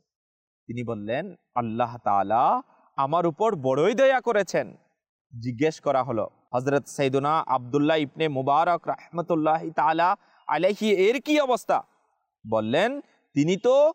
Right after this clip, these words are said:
সেই সব বুজুর্গদের অন্তর্ভুক্ত, যারা দিনে দুইবার আল্লাহ পাকের দর্শন লাভ করে থাকেন।"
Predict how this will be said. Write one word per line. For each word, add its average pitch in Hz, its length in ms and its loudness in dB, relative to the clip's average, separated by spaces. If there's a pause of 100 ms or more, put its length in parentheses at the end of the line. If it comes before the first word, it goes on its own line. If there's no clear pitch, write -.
(200)
সেই 269 380 0
সব 254 320 0
বুজুর্গদের 254 540 2
অন্তর্ভুক্ত, 226 560 0 (300)
যারা 170 420 2
দিনে 185 420 -2
দুইবার 185 720 2 (500)
আল্লাহ 190 420 0
পাকের 151 560 0 (400)
দর্শন 139 580 -2
লাভ 120 400 0 (160)
করে 101 260 -8
থাকেন।" 92 600 -12